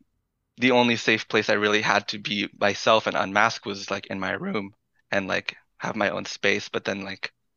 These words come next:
with, like, situations that kinda happened in college, I lost that s-, I lost that space of just having my own sense of comfort, it definitely kinda, like, makes it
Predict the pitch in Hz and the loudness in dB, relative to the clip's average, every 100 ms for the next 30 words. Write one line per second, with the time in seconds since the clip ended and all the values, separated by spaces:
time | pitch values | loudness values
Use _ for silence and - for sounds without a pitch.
0 | _ _ _ _ _ _ - - 107 104 | _ _ _ _ _ _ -4 2 4 4
1 | - - 113 107 - 110 107 - 104 104 | 2 -2 0 0 -2 0 0 2 0 2
2 | 107 104 104 104 117 104 104 98 98 104 | 0 -2 -8 0 4 6 4 2 2 0
3 | - 104 - - - - _ _ _ - | 2 0 0 -8 -10 -14 _ _ _ 2
4 | 107 101 95 110 - 110 - - 113 113 | 2 6 4 4 2 0 0 0 0 0
5 | - 104 104 104 104 98 101 101 104 110 | 2 0 0 0 0 2 0 2 4 4
6 | 110 110 113 _ _ _ _ _ _ _ | 2 -2 -6 _ _ _ _ _ _ _
7 | _ _ _ _ - 123 110 107 - - | _ _ _ _ -2 0 0 -4 -2 0
8 | 127 - 143 - _ _ _ _ _ _ | 2 4 4 2 _ _ _ _ _ _
9 | _ _ _ _ _ _ _ 117 113 117 | _ _ _ _ _ _ _ 2 4 2
10 | - 123 123 - 110 113 98 98 - - | 4 4 4 2 -2 -2 -2 -4 -8 -14
11 | - _ _ _ _ _ - 120 - 120 | -14 _ _ _ _ _ -2 -2 0 -4